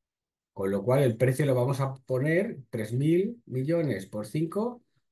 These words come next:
pues unos dieciséis mil, diecisiete mil millones te vamos a valorar iota. Porque claro, lo importante es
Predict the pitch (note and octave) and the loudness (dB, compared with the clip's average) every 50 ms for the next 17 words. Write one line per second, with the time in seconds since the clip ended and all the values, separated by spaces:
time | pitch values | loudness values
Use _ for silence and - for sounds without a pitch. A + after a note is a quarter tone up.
0 | _ _ - A2+ A2+ B2 A#2 A2+ A2 A2 A#2 G#2+ G#2+ A2+ A2 A2+ A2 A#2 C#3 D3+ | _ _ -6 -4 -2 0 0 2 2 2 2 2 0 0 0 0 2 2 2 2
1 | D#3+ D3+ D#3 C3+ D3 C3+ B2+ A#2+ B2 C#3 D3+ D#3 C#3 A#2 A#2+ C#3+ F#3 F#3 A2+ F#2+ | 2 2 2 2 2 4 4 4 4 4 4 4 4 4 4 4 4 2 0 0
2 | F#2+ - - G#2+ G#2 G#2 G2+ G2+ G2 A2 G2+ F#2 F#2 F#2+ F2+ F2+ F#2+ G2 F#2 F2+ | -4 -6 -6 -4 -4 -4 -4 -4 -6 -6 -8 -6 -6 -6 -4 -2 -2 -2 0 0
3 | F2 F2+ F2+ F#2 - - - - F#2+ - - - - - B2+ C#3 B2 F3+ F#3 G3 | -2 -2 -4 -4 -6 -10 -10 -12 -12 -10 -10 -8 0 2 4 4 4 4 2 0
4 | F#3+ F#3 F#2 F2+ - G2+ G#2 - B2 A#2+ A#2+ C3+ D#3 E3 - - - | 0 0 -2 -2 -2 -4 0 4 6 6 8 8 8 6 4 0 -8